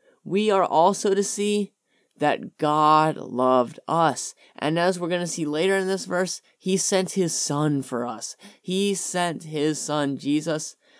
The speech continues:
so that we could have life, even though we stunk,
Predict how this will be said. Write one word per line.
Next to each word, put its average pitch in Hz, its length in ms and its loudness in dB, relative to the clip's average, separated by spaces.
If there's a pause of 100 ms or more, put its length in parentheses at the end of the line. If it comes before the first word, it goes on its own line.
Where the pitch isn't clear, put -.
(180)
so 160 180 -4
that 143 220 2
we 160 320 -4
could 165 240 -2
have 139 260 -2
life, 123 380 -2
even 196 400 0
though 190 180 2
we 156 120 2
stunk, 117 400 -6